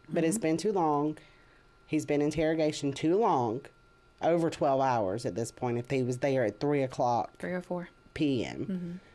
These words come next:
Speaker 1: He's been there too long. He's got no rest. He's under a very
Speaker 2: Duress, man.
Speaker 1: very, very stressful situation.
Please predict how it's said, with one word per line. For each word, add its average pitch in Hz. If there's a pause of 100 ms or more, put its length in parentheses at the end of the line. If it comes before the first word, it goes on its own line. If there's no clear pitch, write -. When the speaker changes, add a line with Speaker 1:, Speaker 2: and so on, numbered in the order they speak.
(100)
Speaker 1:
He's 135
been 131
there 127
too 175
long. 156
He's 120
got -
no 135
rest. 135
He's 131
under 123 (160)
a 127
very 147
Speaker 2:
Duress, 165
man. 175 (240)
Speaker 1:
very, 160
very 139
stressful 131
situation. 120